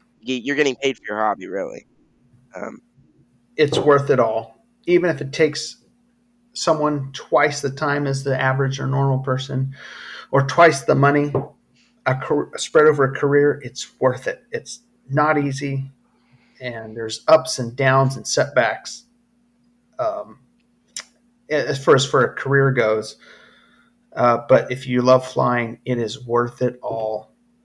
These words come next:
Speaker 2: I've had lots of ups and downs, setbacks, you know, two thousand eight, uh, twenty twenty, everything in between. And just if you're doing it for recreational purposes, purposes, it's awesome.
Speaker 1: Yeah. Yeah, absolutely.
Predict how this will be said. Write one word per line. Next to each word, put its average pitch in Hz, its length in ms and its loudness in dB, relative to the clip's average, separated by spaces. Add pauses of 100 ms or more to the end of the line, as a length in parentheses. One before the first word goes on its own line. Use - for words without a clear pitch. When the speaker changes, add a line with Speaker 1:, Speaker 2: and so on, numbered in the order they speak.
(120)
Speaker 2:
I've 123 160 -2
had 123 240 -2
lots 117 380 -4
of 110 160 -10 (160)
ups 127 180 -2
and 117 100 -10
downs, 113 320 -8
setbacks, - 840 -6 (180)
you - 100 -14
know, - 180 -10
two 135 100 -8
thousand 120 480 -4
eight, 127 460 -10 (360)
uh, - 200 -20 (100)
twenty 135 300 -4
twenty, 113 500 -10 (880)
everything 131 300 -4
in 117 80 -4
between. 117 560 -8 (640)
And 139 220 2
just - 200 0
if 135 120 -6
you're 135 100 2
doing 135 200 2
it 110 100 -8
for 120 200 -2
recreational 123 680 -2
purposes, - 520 -10 (120)
purposes, 113 500 -10
it's 104 180 -14
awesome. 101 380 -10 (1300)
Speaker 1:
Yeah. 101 320 -2 (840)
Yeah, 104 260 0
absolutely. 104 680 -4